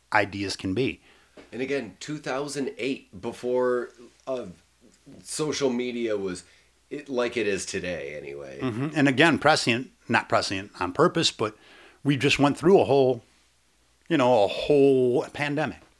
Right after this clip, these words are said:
Speaker 2: Mm-hmm.
Speaker 1: And it really speaks well, and even, it even speaks well now, you know, talking about how things are spread, how you can't,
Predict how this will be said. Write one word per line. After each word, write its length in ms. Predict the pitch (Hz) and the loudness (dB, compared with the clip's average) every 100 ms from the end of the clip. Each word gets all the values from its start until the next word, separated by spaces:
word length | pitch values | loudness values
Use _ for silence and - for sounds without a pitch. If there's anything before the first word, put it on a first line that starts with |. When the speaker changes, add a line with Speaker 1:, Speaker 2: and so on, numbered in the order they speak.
| _ _ _ | _ _ _
Speaker 2:
Mm-hmm. 380 | 120 113 117 156 202 _ _ _ - 143 | -12 -8 -8 -10 -12 _ _ _ -4 2
Speaker 1:
And 140 | 127 | 4
it 120 | 156 | 4
really 280 | 131 165 202 | 6 8 8
speaks 360 | - - 135 120 | 4 0 -2 2
well, 220 | 113 107 | 2 2
and 280 | 104 107 107 - 180 | -2 -4 -8 -12 -6
even, 260 | 175 180 147 | -2 0 0
it 200 | 151 160 | 2 2
even 240 | 185 165 | 2 2
speaks 280 | - 160 - | 0 -2 0
well 160 | 143 127 | 0 2
now, 440 | 123 180 120 90 101 127 | 2 2 2 0 -8 -8
you 260 | 139 131 | -4 0
know, 140 | 123 110 | 0 0
talking 440 | 120 117 117 110 | 0 0 0 -4
about 380 | 101 104 98 - _ _ _ - | 0 0 0 -6 _ _ _ 0
how 160 | 135 | 2
things 320 | 131 135 117 117 | 4 0 -2 -2
are 60 | |
spread, 360 | - - 127 101 | -2 2 0 2
how 140 | 104 | 0
you 160 | 117 104 | 0 -4
can't, 320 | - 123 | -8 -8